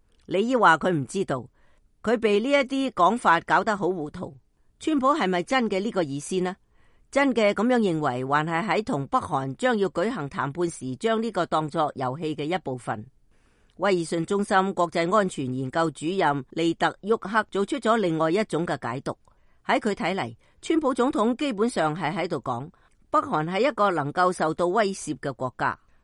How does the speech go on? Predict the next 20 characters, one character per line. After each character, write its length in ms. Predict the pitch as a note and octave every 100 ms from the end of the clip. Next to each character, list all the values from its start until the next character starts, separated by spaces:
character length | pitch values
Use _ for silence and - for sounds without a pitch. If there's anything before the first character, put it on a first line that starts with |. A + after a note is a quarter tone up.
| _
特 120 | F3
沃 120 | F#3 C4
克 200 | C#4 A3+
話， 300 | D#3 A#2 B2 _ -
舊 160 | E3
年 240 | D#3+ F3+ G#3+ _ _
川 180 | - E4
普 140 | C4+
政 180 | C#4+ A3
府 260 | A3 F3+ A3+
將 220 | C#4 C#4
北 100 | C4+
韓 240 | C#4 E3 D3+
稱 200 | - C4+
為 140 | E3
一 100 | E3+ A#3
個 300 | F#3 E3+ D3
不 140 | B3+
受 200 | - E3
約 140 | E3